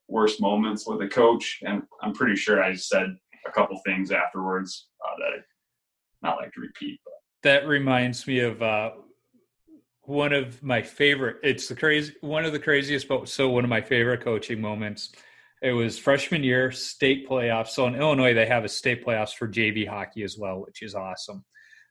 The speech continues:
Speaker 2: Uh, state playoffs, and the refs were just not great that night. And our coach was getting pretty frustrated, and, uh,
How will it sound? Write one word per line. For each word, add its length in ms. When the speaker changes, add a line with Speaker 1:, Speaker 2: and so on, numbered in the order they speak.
Speaker 2:
Uh, 260
state 420
playoffs, 600
and 440
the 60
refs 420
were 240
just 340
not 320
great 320
that 180
night. 300
And 120
our 100
coach 320
was 160
getting 220
pretty 260
frustrated, 800
and, 180
uh, 440